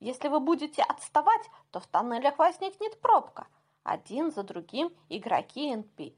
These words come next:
и Н П С жители следовали вперед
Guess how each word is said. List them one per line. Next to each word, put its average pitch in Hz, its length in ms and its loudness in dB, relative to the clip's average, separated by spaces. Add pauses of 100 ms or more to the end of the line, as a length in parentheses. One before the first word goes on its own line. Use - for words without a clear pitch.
и 226 140 -6
Н 220 120 -6
П 220 300 -8
С 190 140 -14
жители 240 580 -8 (380)
следовали 247 540 -4
вперед 220 560 -2